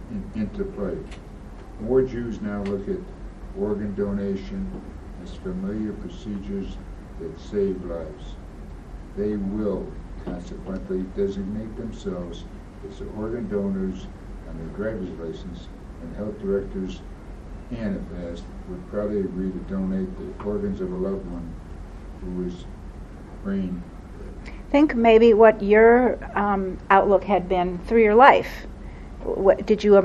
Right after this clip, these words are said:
Speaker 2: did you twenty-five, thirty, thirty-five years ago put that you would be an organ donor on your driver's license, and what does your driver's license say today?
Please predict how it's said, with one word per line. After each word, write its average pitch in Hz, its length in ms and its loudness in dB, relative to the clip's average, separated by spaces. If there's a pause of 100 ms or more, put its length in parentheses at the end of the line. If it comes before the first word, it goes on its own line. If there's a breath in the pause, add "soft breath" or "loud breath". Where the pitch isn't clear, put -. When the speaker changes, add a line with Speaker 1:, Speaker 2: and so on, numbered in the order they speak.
(220)
Speaker 2:
did 208 220 0
you 208 500 6 (260)
twenty-five, 208 600 6
thirty, 196 380 6
thirty-five 202 500 6
years 202 220 4
ago 190 220 10
put 214 420 6 (180)
that 185 120 -2
you 208 100 6
would 196 100 10
be 196 100 8
an 190 60 4
organ 220 260 10
donor 160 400 6
on 180 180 0
your 175 160 4 (120)
driver's 247 340 8
license, 175 440 6
and 196 160 2
what 202 160 8
does 196 180 6
your 185 100 4
driver's 185 340 6
license 175 360 4
say 175 160 2
today? 160 440 0